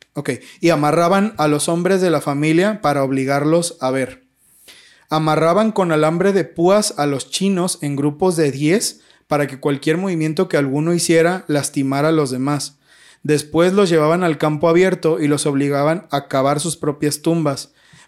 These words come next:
Ponían a familias enteras enfrentadas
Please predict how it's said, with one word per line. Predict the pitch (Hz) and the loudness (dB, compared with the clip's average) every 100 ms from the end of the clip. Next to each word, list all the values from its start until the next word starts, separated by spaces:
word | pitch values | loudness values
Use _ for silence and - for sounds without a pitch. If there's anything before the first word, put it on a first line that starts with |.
| _ | _
Ponían | 151 147 165 190 226 | -2 0 -2 -2 -2
a | 160 143 | -4 -2
familias | 147 143 147 180 190 | -2 -2 0 0 0
enteras | 156 139 127 156 170 196 202 156 | -4 -6 -2 2 2 2 0 -4
enfrentadas | 143 139 143 135 135 151 160 208 269 - | -4 -4 -4 -4 -4 0 2 0 -2 -6